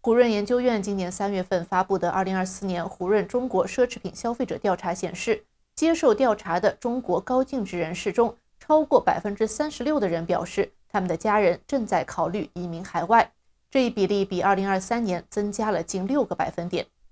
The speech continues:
新加坡、加拿大和美国仍然是中国富人最青睐的移民目的地。与此同时，有人认为有能力移民的中国人数可能在今年达到顶峰，并从二零二五年开始减少。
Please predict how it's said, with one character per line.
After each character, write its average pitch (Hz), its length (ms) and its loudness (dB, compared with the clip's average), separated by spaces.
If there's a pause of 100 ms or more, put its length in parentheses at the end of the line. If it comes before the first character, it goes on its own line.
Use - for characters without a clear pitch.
(260)
新 220 160 -4
加 220 160 6
坡、 226 320 4
加 220 160 -2
拿 180 180 -2
大 208 220 2
和 190 160 -2
美 185 180 -2
国 - 300 2
仍 175 180 -4
然 175 160 -4
是 180 140 -4
中 226 180 0
国 180 140 -2
富 269 200 -6
人 185 300 0
最 208 180 0
青 220 280 -6
睐 226 120 2
的 - 180 -4
移 170 120 -6
民 170 160 -6
目 175 140 -6
的 175 160 -6
地。 208 200 -6 (600)
与 262 100 2
此 269 80 -6
同 254 180 2
时， 220 220 2
有 185 180 0
人 175 140 -4
认 226 200 -2
为 202 280 2 (160)
有 220 180 4
能 214 220 0
力 277 140 2
移 196 200 -4
民 190 200 -2
的 202 120 4
中 226 200 -4
国 196 100 2
人 175 160 0
数 269 240 -4
可 - 160 -6
能 165 160 -4
在 180 160 0
今 277 240 -4
年 190 260 -2
达 165 200 -2
到 202 200 0
顶 170 240 -6
峰， 254 180 2 (280)
并 285 160 0
从 196 200 -4
二 208 160 2
零 185 160 -2
二 262 160 2
五 190 140 0
年 170 260 -6
开 277 220 -4
始 180 160 -6
减 175 220 -4
少。 185 260 2